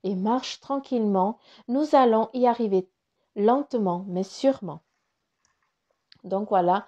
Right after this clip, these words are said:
euh, les, le message, en tout cas, euh, de ton ange gardien pour ce dimanche. Et nous allons demander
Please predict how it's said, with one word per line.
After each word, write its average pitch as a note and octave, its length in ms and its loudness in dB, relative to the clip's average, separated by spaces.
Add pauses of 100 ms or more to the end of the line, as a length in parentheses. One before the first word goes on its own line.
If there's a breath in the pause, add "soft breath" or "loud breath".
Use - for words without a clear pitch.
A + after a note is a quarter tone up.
(320 loud breath)
euh, E3+ 280 -2
les, F3 280 0 (240)
le A3 140 -4
message, G#3+ 720 2
en G#3 180 -4
tout G#3 140 -12
cas, G#3+ 500 -4
euh, F3 880 -6 (460 soft breath)
de A3+ 120 -6
ton F3+ 300 -8
ange G#3+ 400 -4 (100)
gardien F#3 720 -6 (1080 soft breath)
pour G#3 180 -8
ce - 160 -6
dimanche. F#3+ 680 -6 (800 soft breath)
Et G3+ 100 -6
nous G3+ 220 -6
allons E3+ 280 -6
demander F#3+ 640 -8